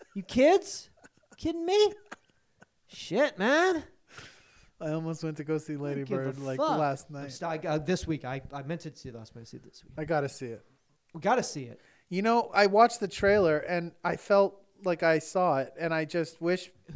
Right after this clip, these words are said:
Speaker 2: they didn't make trailers like that anymore.
Speaker 1: Were you, were they showed too
Speaker 2: They
Speaker 1: much,
Speaker 2: give you
Speaker 1: you think?
Speaker 2: everything, and they're all the same formula, and it's really not.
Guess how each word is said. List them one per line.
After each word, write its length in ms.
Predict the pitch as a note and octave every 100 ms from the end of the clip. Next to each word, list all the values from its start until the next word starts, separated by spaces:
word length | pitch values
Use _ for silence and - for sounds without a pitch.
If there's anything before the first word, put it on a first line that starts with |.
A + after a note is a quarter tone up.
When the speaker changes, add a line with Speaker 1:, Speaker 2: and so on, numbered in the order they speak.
| -
Speaker 2:
they 100 | F3+
didn't 200 | G#3 G#3
make 160 | G#3+ G3+
trailers 480 | - A#3+ C4 D3 B2+
like 180 | A#2+
that 240 | B2+ B2 - -
anymore. 320 | D3 C#3 C3
Speaker 1:
Were 40 |
you, 140 | F3+ E3
were 180 | E3 E3
they 100 | D#3
showed 260 | E3+ E3 -
too 80 |
Speaker 2:
They 40 | D#3
Speaker 1:
much, 80 | D#3
Speaker 2:
give 80 | D#4
you 40 |
Speaker 1:
you 40 | D4
think? 180 | G3+ E4+
Speaker 2:
everything, 480 | E4+ C4 - C3 B2+ -
and 120 | G#3+
they're 140 | C4+ C4
all 280 | C4 D4+ F4+
the 120 | E4+
same 340 | - D4 C#4+ - _
formula, 840 | - - C4 C#4 C#4+ C#4 C4+ C4+ - - _ _
and 160 | A3+ A3
it's 180 | G#3+ -
really 460 | G3+ C#4 D4 D4
not. 440 | A#3 G3+ A#3 B3